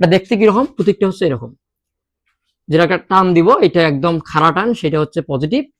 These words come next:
আর যেটা বক্র করে দিব, সেটা হচ্ছে নেগেটিভ, যেহেতু পোলারাইজড ক্যাপাসিটর। আর যেটা হচ্ছে নন পোলারাইজড কোনটা? সেটা হচ্ছে যে যেই ক্যাপাসিটরের কি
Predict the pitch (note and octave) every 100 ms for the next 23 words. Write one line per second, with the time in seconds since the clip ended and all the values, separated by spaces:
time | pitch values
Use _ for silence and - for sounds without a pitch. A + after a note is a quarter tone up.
0 | _ _ _ D3+ C3+ C#3 C#3 D3 F3+ E3
1 | E3+ F3 A#3 D3+ D3 - A3+ G3+ B2+ A2+
2 | - - _ _ _ _ _ D3+ D#3 F#3
3 | F3+ E3+ G3 G3+ - G#2+ A2 - - _
4 | _ _ - C#3+ - C#3+ E3 F3 F3 _
5 | F#3+ D3 F3 G#3+ G3+ - F3+ E3 G#3+ A3+
6 | A#3 A#3+ A#3+ B3+ - _ _ G3 G3 C4
7 | - _ _ _ _ - F3+ F3+ A3 F#3
8 | - B2 D3 C4 - - _ _ _ _
9 | C#3+ F#3 G3+ G3 F#3+ G#3+ A3 C#4 A4 _
10 | _ _ _ - F3+ B2+